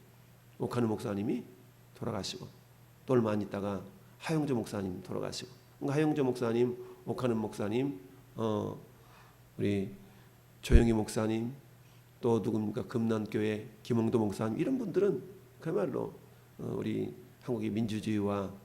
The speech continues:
그야말로 우리 종교의 순수성, 기독교의 어떤 복음화를 위해서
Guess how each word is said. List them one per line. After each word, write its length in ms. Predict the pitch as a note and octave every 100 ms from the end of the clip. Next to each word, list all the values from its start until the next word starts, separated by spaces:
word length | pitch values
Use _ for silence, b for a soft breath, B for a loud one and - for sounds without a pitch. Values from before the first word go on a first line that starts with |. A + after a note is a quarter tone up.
| - - - -
그야말로 520 | A2+ G2+ G2+ G2+ G2 - -
우리 140 | -
종교의 380 | G2 A#2 G#2+ G#2+
순수성, 640 | G#2 C#3 A#2+ - A2 G2+ G2+
기독교의 400 | A#2+ A2+ A#2 G#2+
어떤 320 | G#2+ G#2+ G2 B B B
복음화를 400 | A#2+ C3 F3+ F3+
위해서 280 | A2+ G#2 G2+